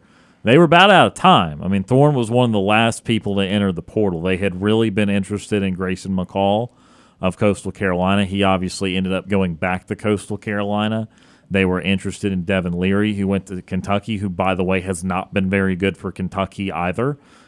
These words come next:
He was the other hot name. And then Spencer Sanders was talked about. And, well, he didn't even win his job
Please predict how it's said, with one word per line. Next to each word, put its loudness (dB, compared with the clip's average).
He 0
was 0
the 2
other 2
hot 2
name. 0
And 2
then 0
Spencer -2
Sanders 0
was -6
talked -2
about. -8
And, -6
well, 0
he -4
didn't -8
even -2
win 2
his -4
job 0